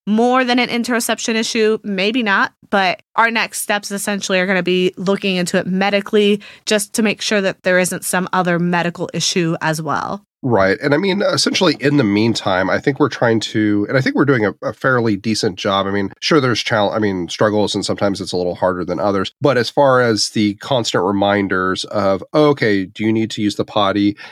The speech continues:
Speaker 2: And then sometimes, um, when we're transitioning from one task to another, we'll kind of go with her to the restroom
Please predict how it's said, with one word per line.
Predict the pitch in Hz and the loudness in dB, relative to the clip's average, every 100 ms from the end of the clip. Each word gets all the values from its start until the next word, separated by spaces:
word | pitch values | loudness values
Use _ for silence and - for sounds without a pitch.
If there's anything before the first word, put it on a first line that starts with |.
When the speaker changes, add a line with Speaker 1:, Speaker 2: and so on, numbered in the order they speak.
| - | -8
Speaker 2:
And | - 110 | 0 2
then | 117 110 | 2 2
sometimes, | 151 131 139 113 113 107 | 0 0 0 2 2 0
um, | - 107 101 101 98 _ | -2 0 0 0 -4 _
when | 120 | 0
we're | 113 101 | 2 0
transitioning | 120 104 104 - 107 98 | -2 -2 -2 -2 -2 -2
from | - 92 90 | -2 -2 0
one | 98 98 | 0 0
task | - 95 - | 0 0 0
to | 104 | -4
another, | 92 95 92 87 - - _ | -2 0 0 -4 -8 -20 _
we'll | 107 | -2
kind | - 113 | 2 -2
of | 98 | 0
go | 107 104 | 2 2
with | 98 | 2
her | - 104 95 - | 0 0 0 -4
to | - 113 104 | 0 2 2
the | 95 | 2
restroom | 92 95 - 107 95 | 2 2 0 -2 -2